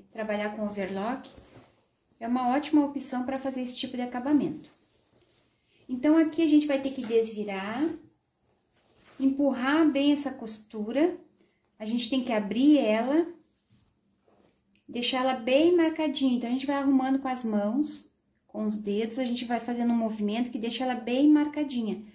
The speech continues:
Vocês podem pegar um pincel, com auxílio do pincel, empurrar bem pra abrir toda essa lateral. Depois, quando a gente for costurando na máquina, a gente vai arrumando. Ela tem que ficar uma costura bem aberta.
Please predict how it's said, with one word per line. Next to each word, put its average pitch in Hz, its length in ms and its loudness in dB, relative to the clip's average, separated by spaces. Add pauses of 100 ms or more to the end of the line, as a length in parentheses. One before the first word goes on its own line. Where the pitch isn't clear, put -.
(160)
Vocês - 240 -12
podem 269 320 -4
pegar 226 380 0
um 220 80 -6
pincel, 247 580 -2
com 269 100 -4
auxílio 247 360 -4
do 262 80 -2
pincel, 247 460 -4
empurrar 247 600 -2
bem 214 480 0 (680)
pra 233 200 -6
abrir 220 540 -2
toda 302 420 2
essa 233 300 -4
lateral. 214 840 -4 (1700)
Depois, 254 260 0
quando 277 140 0
a 277 40 0
gente 269 220 0
for 262 200 -6
costurando 226 500 0
na 196 100 -2
máquina, 269 320 0
a 254 60 -2
gente 262 180 -6
vai 262 160 -2
arrumando. 277 580 4 (1160)
Ela 214 140 -8
tem 233 100 -6
que 214 80 -10
ficar 254 240 -6
uma 247 80 -8
costura 220 340 -6
bem 247 340 0
aberta. 202 720 -2